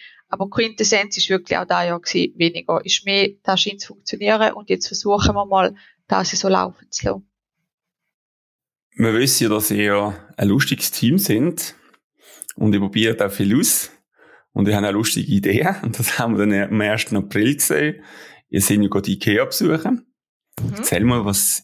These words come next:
Speaker 2: ist dort genau gelaufen und wie hat vor allem die ikea reagiert?
Speaker 1: Ähm, ja, das Ganze ist eigentlich ziemlich spontan entstanden.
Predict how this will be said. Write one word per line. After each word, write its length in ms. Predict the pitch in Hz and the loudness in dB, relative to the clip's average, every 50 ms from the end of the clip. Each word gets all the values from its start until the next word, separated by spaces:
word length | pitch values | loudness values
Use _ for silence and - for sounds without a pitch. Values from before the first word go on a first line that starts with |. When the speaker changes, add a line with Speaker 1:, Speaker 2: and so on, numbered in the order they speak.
| _ - | _ -4
Speaker 2:
ist 320 | - - - - - - | -2 -2 -2 -2 -2 -2
dort 240 | 147 - - - - | -2 -4 -4 -4 -2
genau 340 | - 127 123 120 127 143 139 | 0 0 2 2 0 0 -2
gelaufen 480 | - 131 123 123 151 - - - - | 0 0 0 0 0 -2 -4 -2 0
und 180 | 113 107 104 98 | 2 2 2 2
wie 160 | 101 107 107 | 2 2 2
hat 140 | 101 98 - | 2 0 0
vor 140 | - 107 107 | -2 0 0
allem 160 | 104 101 98 | 2 0 0
die 100 | - 101 | 0 -2
ikea 320 | 98 - - 98 107 123 | -2 0 0 0 2 2
reagiert? 640 | 127 123 123 131 127 127 - 123 123 131 135 135 - - _ _ _ _ - - - - - - _ _ _ _ _ _ _ - | 2 0 0 0 -2 -2 -4 -4 -2 -2 -4 -6 -10 -20 _ _ _ _ -20 -20 -20 -20 -20 -20 _ _ _ _ _ _ _ -2
Speaker 1:
Ähm, 680 | 226 214 208 208 208 202 196 196 196 196 196 196 196 - _ - - - _ _ _ _ _ _ _ _ _ - | 0 2 2 2 2 0 -2 -6 -14 -20 -20 -20 -20 -16 _ -12 -12 -12 _ _ _ _ _ _ _ _ _ 2
ja, 160 | 214 254 285 | 2 2 2
das 140 | 262 - - | 0 0 0
Ganze 240 | 254 262 285 - | 0 0 0 0
ist 80 | 233 208 | 0 0
eigentlich 180 | 190 - - - | 0 0 0 0
ziemlich 380 | - 294 294 302 285 262 220 | 0 0 2 2 2 2 2
spontan 680 | - - - 220 214 214 - 208 202 202 208 196 190 196 - _ _ _ - | 2 0 0 -2 -2 -2 -2 0 0 0 0 -2 -6 -10 -14 _ _ _ -4
entstanden. 600 | - - - - 202 175 170 180 190 - 269 | -2 -2 -2 0 0 -2 -2 -2 0 0 2